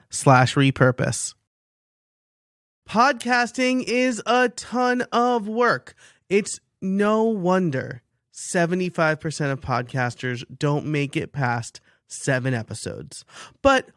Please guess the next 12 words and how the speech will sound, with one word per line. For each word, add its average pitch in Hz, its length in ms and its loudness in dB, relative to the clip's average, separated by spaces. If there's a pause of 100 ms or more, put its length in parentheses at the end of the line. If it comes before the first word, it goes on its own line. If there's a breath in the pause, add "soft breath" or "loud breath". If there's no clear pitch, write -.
(100)
what 226 320 2
if 339 160 0
I 285 180 2
told 269 460 -2
you 131 320 -6 (580)
that 202 220 4
it 233 200 -2
could 254 440 -2
be 240 140 -2
easier? 190 720 -4 (320 soft breath)
Not 294 340 4 (360)
easy, 185 680 0